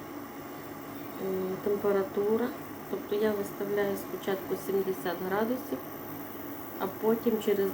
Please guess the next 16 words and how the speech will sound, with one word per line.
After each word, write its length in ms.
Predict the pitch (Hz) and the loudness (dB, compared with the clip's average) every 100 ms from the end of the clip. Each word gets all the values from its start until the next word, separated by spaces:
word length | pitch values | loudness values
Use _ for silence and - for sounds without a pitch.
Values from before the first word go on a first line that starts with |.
| - | 4
дві 160 | 208 | 4
години 600 | 208 202 180 196 208 208 214 - - - - - - - | 4 2 2 4 4 4 0 -4 -10 -10 -10 -10 -8 -2
п'ятдесят. 640 | 208 196 202 - 185 185 - - - - - - - - - 185 | 0 2 2 0 -2 -2 -4 -8 -10 -10 -10 -10 -10 -10 -6 -2
Бо 180 | 202 190 - - | 0 2 2 4
на 60 | 196 | 6
початку 560 | 190 190 233 240 - | 4 2 4 2 2
мені 360 | 196 185 208 214 165 | 6 6 8 6 4
горів 300 | 202 202 220 - | 2 4 2 4
низ. 280 | 190 175 180 - - - - - - - - - | 6 6 2 -4 -10 -10 -10 -10 -10 -10 -10 -8
Тобто 320 | 180 202 208 | -4 2 6
низ 240 | 214 202 - - - | 6 6 2 -6 -8
швидше 560 | 208 208 208 - - 262 - - - - - - - - - 196 | -2 0 0 -2 -2 -2 -2 -8 -10 -10 -8 -10 -8 -8 -6 -2
висихають 840 | 226 233 233 226 233 233 233 - - - - - - - - - - - - - | 0 2 0 4 6 6 6 2 -6 -8 -10 -10 -10 -10 -10 -10 -10 -10 -8 -2
томати, 640 | 214 214 220 226 226 190 - | 2 4 4 2 2 2 4
а 340 | 190 185 185 180 | 2 4 2 4
верхній 480 | 202 214 - 214 | 2 2 0 0